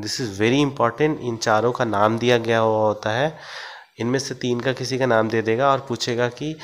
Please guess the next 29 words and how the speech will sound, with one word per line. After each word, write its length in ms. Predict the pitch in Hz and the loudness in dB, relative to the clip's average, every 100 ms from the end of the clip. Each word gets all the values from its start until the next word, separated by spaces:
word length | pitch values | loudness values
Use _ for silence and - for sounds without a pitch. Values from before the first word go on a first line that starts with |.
| - - 113 | -18 -14 -4
अ, 340 | 104 101 98 | 0 0 -2
चौथा 440 | - 113 104 131 | 0 -2 0 -2
कौन 220 | 131 110 95 | 0 0 -2
सा 200 | - 87 | -4 -4
है, 260 | 87 - - | -6 -14 -8
या 100 | 107 | -6
फिर 240 | 101 117 104 - - _ | -2 -4 -4 -12 -20 _
चार, 420 | 117 110 104 107 - | 4 6 4 0 -4
तीन 160 | 135 | -4
का 180 | 135 113 | -2 -6
किसी 320 | 131 127 - | -4 -6 0
अलग-अलग 380 | 113 117 123 123 - - _ _ | 2 4 4 2 -2 -18 _ _
का 120 | 120 | 0
नाम 200 | 117 107 | 2 2
होगा 360 | 113 110 131 135 | 0 -4 -2 0
और 180 | 113 110 | 0 -2
एक 120 | 107 | -6
इसका 260 | 107 - 127 | -8 -2 0
होगा 280 | 127 135 139 | 0 2 2
और 120 | 113 | 2
उसमें 200 | 104 110 | 0 -8
पूछेगा 380 | - 107 123 113 | -8 -6 -2 -2
इसमें 300 | 113 110 107 | -2 -4 -6
से 160 | - | -6
एफ़आरबीआर 640 | 110 - 117 104 107 107 110 - - - _ 107 - - | -6 -2 -2 0 0 0 -2 -10 -16 -18 _ -14 -14 -14
जो 220 | 113 107 110 | -12 -6 -4
है 240 | 110 117 | -2 -4
इसका 220 | 110 - | -4 -6
मॉडल्स 500 | 104 98 98 107 - | -2 -2 -4 -8 -12